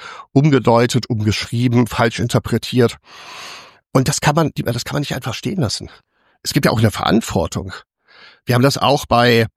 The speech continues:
bei der Corona-Pandemie haben wir das gehabt. Ähm, bei, äh, generell in der Gesundheitspolitik gibt es unglaublich viele problematische Sachen, die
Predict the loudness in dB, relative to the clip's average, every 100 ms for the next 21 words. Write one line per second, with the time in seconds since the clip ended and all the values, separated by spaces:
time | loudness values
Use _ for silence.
0 | _ -2 0 2 0 4 4 2 0 -4
1 | -2 -2 0 0 2 2 0 0 0 0
2 | -6 -14 -20 -20 -20 -20 _ 0 2 4
3 | 2 2 2 2 2 0 -4 -2 0 0
4 | -4 -12 -16 -4 2 2 4 2 2 2
5 | 2 0 0 -2 0 0 0 2 -2 -2
6 | -12 -20 -20 -6 -2 0 0 4 4 4
7 | 0 -4 -4 -2 -2 0 0 2 0 -2
8 | -2 -2 0 0 -2 -10 -6 -4 0 -2